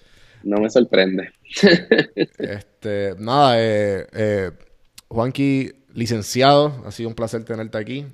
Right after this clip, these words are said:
Speaker 2: Como siempre.
Speaker 1: Muchas gracias por la invitación.
Speaker 2: ¿Sabes cómo se va a llamar este podcast? Se va a llamar, eh, eh, la serie se va a llamar Sara Votar.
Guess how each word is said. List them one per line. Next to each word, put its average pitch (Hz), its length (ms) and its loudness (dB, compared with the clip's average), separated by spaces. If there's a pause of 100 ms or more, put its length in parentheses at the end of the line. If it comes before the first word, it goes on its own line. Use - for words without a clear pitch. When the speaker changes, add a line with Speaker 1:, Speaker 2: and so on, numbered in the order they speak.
(920)
Speaker 2:
Como 107 260 -8
siempre. 143 520 -4
Speaker 1:
Muchas 104 220 -2
gracias 101 380 0
por 104 120 -4
la 101 120 0
invitación. - 480 -6
Speaker 2:
¿Sabes 117 180 0
cómo 156 180 0
se 165 80 0
va 160 80 6
a - 20 2
llamar 151 180 2
este 151 180 0
podcast? 143 380 -4
Se 110 60 -2
va 104 60 2
a 107 40 2
llamar, 127 540 -2
eh, 113 160 -4 (120)
eh, 107 340 -4
la 104 120 -2
serie 117 280 0
se 147 100 0
va 135 60 4
a 135 40 4
llamar 135 220 -2
Sara 104 240 -2
Votar. 101 320 -6